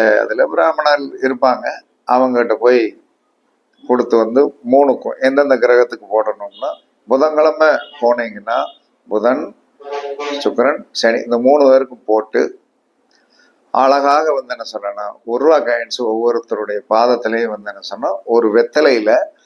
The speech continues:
ஒரு ஒரு ரூபா காயின்ஸ் வச்சு அவர்களுடைய பாதத்துல அவங்ககிட்ட கொடுத்து வச்சு உங்க பேருக்கு அர்ச்சனை பண்ணிட்டு வாங்க.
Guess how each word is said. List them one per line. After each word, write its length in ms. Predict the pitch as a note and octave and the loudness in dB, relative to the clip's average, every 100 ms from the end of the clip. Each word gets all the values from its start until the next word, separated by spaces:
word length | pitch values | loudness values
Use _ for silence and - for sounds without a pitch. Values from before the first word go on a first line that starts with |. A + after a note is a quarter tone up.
| _ _ _ _ _ G#2 | _ _ _ _ _ -4
ஒரு 100 | G#2+ A2+ | 0 2
ஒரு 80 | B2 | 4
ரூபா 160 | C#3 B2+ | 2 2
காயின்ஸ் 320 | G#2+ G#2+ - G2+ | -4 -6 -10 -8
வச்சு 300 | F#2+ - C3+ D3+ _ _ _ _ _ _ _ _ _ A2 | -8 -8 -8 -8 _ _ _ _ _ _ _ _ _ 2
அவர்களுடைய 440 | A2+ G#2+ G#2+ G#2+ - | 2 2 2 0 2
பாதத்துல 460 | A#2 B2+ B2 A#2 A#2+ | 0 2 0 0 2
அவங்ககிட்ட 340 | A2 G2+ G#2 F#2+ | 2 -4 -14 -12
கொடுத்து 240 | A2 A2+ G#2+ | -10 -6 -6
வச்சு 160 | G2+ G#2+ G#2+ | -4 -8 -8
உங்க 140 | G#2 G2+ | -10 0
பேருக்கு 260 | B2+ B2 A#2 | 0 2 0
அர்ச்சனை 280 | G#2 - B2 | -2 -4 -4
பண்ணிட்டு 260 | G#2+ G#2 F#2+ F#2 | -4 -10 -12 -14
வாங்க. 160 | _ | _